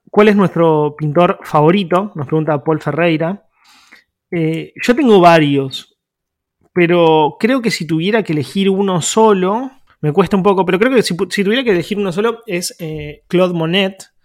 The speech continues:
que es un francés que, que se considera como el padre del impresionismo o uno de los padres del impresionismo. Eh, si ven algunas de sus obras, las van a reconocer muy rápidamente.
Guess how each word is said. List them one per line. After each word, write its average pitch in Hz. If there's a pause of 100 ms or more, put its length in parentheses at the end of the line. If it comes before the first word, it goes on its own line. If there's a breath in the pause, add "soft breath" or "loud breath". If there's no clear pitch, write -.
(380)
que 156
es 147
un 156
francés 165
que, 135 (360)
que 139
se 147
considera 147
como 147
el 139
padre 151
del 143
impresionismo 151
o 165
uno 165
de 151
los 143
padres 156
del 143
impresionismo. 131 (640 soft breath)
Eh, 147
si -
ven 202
algunas 240
de 208
sus 180
obras, 208
las 165
van 165
a 175
reconocer 151
muy 165
rápidamente. 165